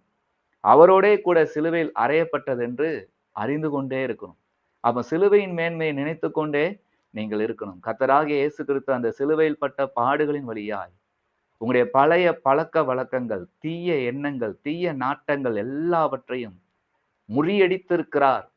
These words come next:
அதனுடைய அடையாளம்தான் ஆண்டவராகிய இயேசு கிறிஸ்து சிலுவையில் அடைந்த பாடு. ஏன் இந்த பாடுகளை கிறிஸ்து ஏற்றுக்கொண்டார்? இதற்கடுத்து வருகிற அந்த ஆக்கினை தீர்ப்பு மிகவும் கொடுமையானது.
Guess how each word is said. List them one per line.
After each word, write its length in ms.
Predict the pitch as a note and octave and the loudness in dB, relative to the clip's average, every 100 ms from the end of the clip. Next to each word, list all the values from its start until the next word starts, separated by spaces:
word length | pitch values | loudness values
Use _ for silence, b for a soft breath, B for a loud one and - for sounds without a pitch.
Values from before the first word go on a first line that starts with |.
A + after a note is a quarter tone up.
| _ | _
அதனுடைய 300 | G2+ G#2+ G#2+ | -8 -4 -2
அடையாளம்தான் 680 | A2 C#3+ C#3+ C#3+ C#3+ E3+ E3+ A2+ _ - | 2 4 4 2 2 2 0 -10 _ -6
ஆண்டவராகிய 520 | A2+ B2 B2+ C3 B2+ | -2 2 2 2 0
இயேசு 220 | B2 B2+ | -4 -6
கிறிஸ்து 260 | B2 A#2+ A#2+ | -8 -8 -8
சிலுவையில் 400 | B2+ C3+ C3+ A#2+ | -6 -4 -2 -2
அடைந்த 300 | A#2+ A2+ G#2 | -4 -6 -6
பாடு. 400 | G#2+ A2 G2+ F2+ _ _ _ _ _ _ | -2 -2 -4 -10 _ _ _ _ _ _
ஏன் 340 | A#2 D#3+ G#3+ | 6 6 6
இந்த 280 | G#3 F3+ E3+ | 0 0 0
பாடுகளை 420 | D#3+ D#3 D#3+ D3+ C#3+ | 2 2 2 0 -2
கிறிஸ்து 320 | C#3 C3+ C#3+ | -6 -6 -4
ஏற்றுக்கொண்டார்? 760 | B2 B2 B2+ A#2+ A2+ A2 G2+ - _ _ _ _ _ _ _ _ _ | -4 -4 -8 -8 -4 -4 -4 -8 _ _ _ _ _ _ _ _ _
இதற்கடுத்து 800 | A2 A2+ A2 B2 C#3+ D#3+ - E3 | -4 -2 0 2 2 2 -2 0
வருகிற 720 | C3 C3 C#3 C3+ C3+ G#2+ E2+ _ _ | 2 2 2 0 0 0 -6 _ _
அந்த 260 | G#2 G#2 | -8 -2
ஆக்கினை 640 | G#2 B2 D3+ - E3 D3+ C#3 | 2 2 0 -4 -4 -4 -4
தீர்ப்பு 560 | C3 B2 - A2 F2+ - _ _ _ _ | -6 -6 -4 -4 -6 -12 _ _ _ _
மிகவும் 600 | - G#2 A#2 C#3+ C#3+ C#3+ C3+ | -12 -6 -2 -2 -2 -4 -2
கொடுமையானது. 720 | A#2+ B2 B2 A#2 G#2+ G#2 G2+ | -2 0 -2 -4 -6 -8 -12